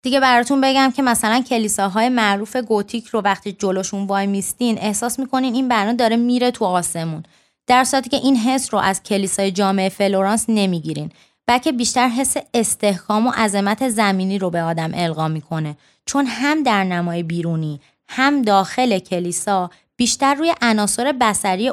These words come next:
افقی تاکید شده. این یکی از شاخص‌های طراحی ایتالیایی، البته جاهای دیگه هم ما می‌بینیمش. و ما خطوط یک دست عمودی بلند خیلی کمتر از بناهای گوتیک دیگه می‌بینیم توی این کلیسا.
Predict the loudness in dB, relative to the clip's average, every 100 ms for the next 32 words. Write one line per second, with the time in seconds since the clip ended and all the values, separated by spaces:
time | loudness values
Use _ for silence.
0 | 0 0 0 0 -2 -4 -8 -8 -10 -8
1 | -8 -8 -10 _ _ -2 2 2 0 2
2 | 2 2 -2 _ _ -2 2 2 0 -4
3 | 0 0 0 0 2 0 -2 -4 -2 -2
4 | -2 -2 -4 -4 -2 -4 -4 -6 -4 -2
5 | -2 -4 -4 -2 -2 0 -2 -4 -6 -8
6 | -10 -14 -20 _ _ _ -4 2 4 4
7 | 2 0 0 2 2 2 2 2 2 0
8 | -4 0 0 0 0 -2 0 0 0 0
9 | -2 -4 -2 0 2 0 -2 -2 0 0
10 | 0 0 -2 -2 -2 -2 -2 -4 -4 -6
11 | -8 -6 -4 -4 -2 -4 -4 -4 -4 -4
12 | -4 -6 -10 -10 -12